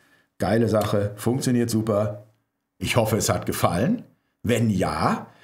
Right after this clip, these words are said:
bitte fleißig teilen das Video. Abonnieren ist auch nicht schlecht, freue ich mich auch tierisch drüber.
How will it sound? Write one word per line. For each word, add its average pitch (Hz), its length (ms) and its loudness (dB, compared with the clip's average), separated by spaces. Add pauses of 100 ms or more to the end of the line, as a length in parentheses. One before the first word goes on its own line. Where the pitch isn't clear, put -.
(120)
bitte 117 200 0
fleißig 117 480 0
teilen 90 420 0
das 151 220 -2
Video. 190 580 -2 (880)
Abonnieren 147 640 2
ist - 260 -4
auch 120 200 4
nicht 117 340 4
schlecht, 214 440 0
freue 113 300 0
ich 113 140 -2
mich 104 220 -2
auch 113 240 2
tierisch 196 480 0
drüber. 330 520 -2